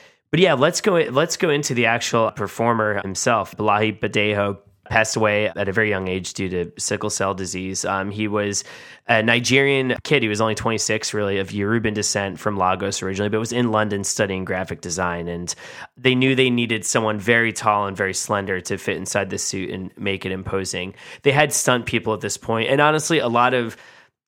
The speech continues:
what you see in the film is the stunt person, like when it, you know, comes down from the ceiling and when it's fighting and all that stuff. There's actually very little raw footage of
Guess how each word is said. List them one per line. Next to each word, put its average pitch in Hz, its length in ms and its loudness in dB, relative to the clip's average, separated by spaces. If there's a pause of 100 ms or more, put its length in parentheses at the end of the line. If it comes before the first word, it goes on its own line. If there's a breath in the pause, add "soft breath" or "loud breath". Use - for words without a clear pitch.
(120)
what 131 240 2
you 127 120 -2
see 131 200 2
in 120 60 4
the 117 60 0
film 110 220 2
is 104 200 -2
the 110 100 -2
stunt 95 300 -2
person, 147 500 -2
like 120 220 0
when 107 140 0
it, 92 60 -8
you 110 140 -4
know, 92 80 -8
comes 104 260 -8
down 87 220 -2
from 85 340 -6 (140)
the 90 160 -8
ceiling 139 580 2
and 101 140 -4
when 92 100 -6
it's 87 160 -8
fighting 117 460 2
and 101 100 0
all 95 120 0
that 92 260 -6
stuff. 95 320 -2 (460 loud breath)
There's 123 180 0
actually 135 240 2
very 123 300 4
little 117 440 0
raw 98 260 0
footage 98 520 -4
of 104 320 -6